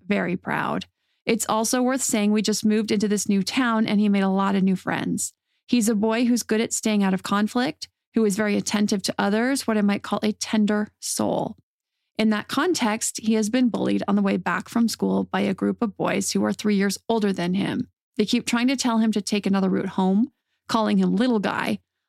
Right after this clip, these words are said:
Last time, they even insulted him, calling him a bastard. He came back home crying. My first instinct is to send my husband to these boys to metaphorically grab them by the neck in his speech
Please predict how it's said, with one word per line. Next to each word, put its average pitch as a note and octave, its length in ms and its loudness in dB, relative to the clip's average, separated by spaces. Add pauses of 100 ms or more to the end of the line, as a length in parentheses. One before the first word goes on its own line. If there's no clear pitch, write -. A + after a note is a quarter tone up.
Last A#3+ 420 -2
time, G3 300 2
they G#3+ 80 0
even G#3 200 2
insulted A3 420 0
him, G3+ 180 2
calling G3 260 0
him F#3+ 180 2
a G3 80 -2
bastard. G3+ 720 -4 (440)
He A#3 100 0
came A3 280 2
back A#3+ 200 -2
home F#3 280 2
crying. F3+ 600 -4 (400)
My G#3 140 2
first A3+ 340 -2
instinct B3 500 0
is G3 120 -2
to G#3+ 100 -4
send G#3+ 260 0
my C#4+ 100 2
husband G3+ 360 0
to G3 80 -2
these G3 160 0
boys - 360 -2 (100)
to B3 160 2
metaphorically A3+ 760 -2
grab G#3+ 360 -2
them G3+ 180 2
by G3+ 160 -2
the G3+ 140 0
neck G#3 380 -2 (480)
in A3 180 2
his G#3 180 2
speech - 520 -2